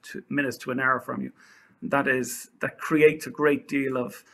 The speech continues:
opportunity and potential for what you want to do. So we're, we're very fortunate from that perspective. We're right on that frontier of the, uh, the city. Living in Fingal, um, it's one of the fastest growing parts of the, of the, uh, country,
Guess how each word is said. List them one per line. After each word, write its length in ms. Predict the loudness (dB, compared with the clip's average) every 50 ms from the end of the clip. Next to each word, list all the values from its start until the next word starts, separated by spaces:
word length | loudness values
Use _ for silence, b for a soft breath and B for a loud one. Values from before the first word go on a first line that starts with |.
| b b b b b b 0
opportunity 720 | 0 0 0 -2 -4 0 2 2 2 2 -2 -4 -4 -4
and 100 | -4 -4
potential 540 | -6 -8 -2 0 0 0 0 -4 -8 -8 -10
for 280 | -10 -10 -6 -6 -4
what 260 | -2 -2 -2 -2 -2 -4
you 80 | -4
want 160 | -4 -4 -6 -6
to 60 | -4
do. 180 | -4 -4 -4 -2
So 140 | -4 -4
we're, 160 | 0 0 0 0
we're 160 | 6 6 8 12
very 200 | 12 10 10 10
fortunate 440 | 8 6 4 4 4 0 -8 -8
from 140 | -6 -6 -6
that 160 | -4 -6 -8
perspective. 500 | -8 -12 -6 -2 -2 -2 -2 -4 -12 -12 _ B B B B B B -4
We're 160 | -2 2 6
right 240 | 8 8 8 6 4
on 140 | 0 0
that 220 | 2 2 0 0 -2
frontier 580 | -4 4 6 6 6 6 2 2 4 4 4
of 100 | 4 4
the, 400 | 0 -6 -8 -10 -6 -4 -2 -2
uh, 40 | -2
the 140 | -4 -6 -8
city. 340 | -4 -4 -2 -2 -2 -6 -6 B B B B B B B 2
Living 220 | 2 4 4 4
in 120 | 2 2 2
Fingal, 560 | 0 -2 0 4 8 8 8 8 8 4 0 -4 -4
um, 420 | -4 -2 -2 -2 -4 -4 -4 -8 B B B B B B _
it's 140 | -14 -4 -2
one 80 | -2
of 40 | -2
the 80 | -2 -2
fastest 440 | 0 0 0 0 0 -2 -10 -8 -2
growing 360 | 0 0 0 2 0 -2 -2 -2
parts 320 | 4 4 4 4 4 0
of 80 | -6 -4
the, 60 | -2
of 260 | -2 -2 -2 -4 -6
the, 300 | -4 -4 -4 -2 -4 -6 -8 -6
uh, 260 | -6 -6 -4 -6 -6 -8
country, 440 | -6 -2 -2 -2 -2 -2 -4 -6 -8